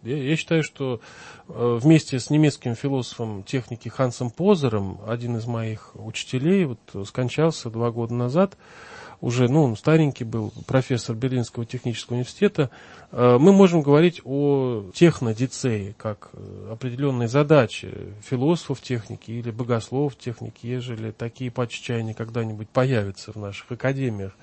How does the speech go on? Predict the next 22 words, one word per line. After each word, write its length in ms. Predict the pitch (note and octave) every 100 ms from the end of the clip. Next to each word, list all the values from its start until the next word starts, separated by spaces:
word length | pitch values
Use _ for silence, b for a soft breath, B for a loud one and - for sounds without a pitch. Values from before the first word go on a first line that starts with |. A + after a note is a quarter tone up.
| B B B B B -
Технику 460 | G3+ - F#3+ F#3+
нужно 840 | F3+ B2 G#2+ A#2 D#3 F#3+ D#3+ C#3+ A#2 -
оправдывать, 720 | B2 - G#3 A#3 F3+ C#3+ - B B B
понимая 480 | D3+ D#3 D#3+ G3+ F3
при 260 | D3 B2 C#3+
этом, 400 | G#3 F#3 B2+ A2
что 540 | - - C#3 C3+ A#2+
в, 520 | A2+ A#2 B2+ A#2+ A2 B B B B
э, 300 | - B2 A#2+ A#2
состоянии 720 | C3+ - C#3+ D3+ C#3+ C3 B2
падшести 880 | - D3+ C#3+ - A2 - - F#2+ G#2 - - _ -
человеческой 880 | - A#2 A#2+ B2 A#2+ - - - G#2+
природы 680 | B2+ B2 G3 A#3 E3+ G#2+ - B B B
она 580 | - B2+ B2+ E3+ G3+ F3+ C#3
не 140 | D3
может 440 | D3 F#3+ F3+ E3+ D3+
не 140 | E3
создавать 520 | - C3 B2+ B2+ D3+
соблазны. 680 | - C3+ A#2+ A#2+ G#2 F#2 F#2+ - _ _ _
Вот 180 | B2+ D3
мне 120 | D3+
кажется, 460 | F3+ E3 - D#3